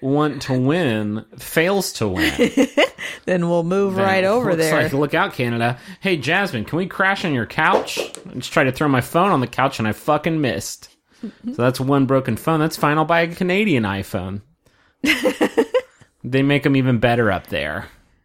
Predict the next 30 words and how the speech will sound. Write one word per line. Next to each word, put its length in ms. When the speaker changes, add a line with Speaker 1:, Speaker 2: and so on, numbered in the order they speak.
Speaker 1:
Um, 880
Speaker 2:
iPhone 440
has 180
a 40
U 260
in 120
it. 120
Speaker 1:
Yeah, 420
iPhone. 840
Uh, 380
we 300
are 240
talking 280
about 220
episode 400
seven 600
of 420
season 560
one, 280
The 100
Maiden 560
Voyage 640
of 120
The 80
Bachelorette 640
Canada, 460
starring 520
your 120
friend 320
Jasmine, 640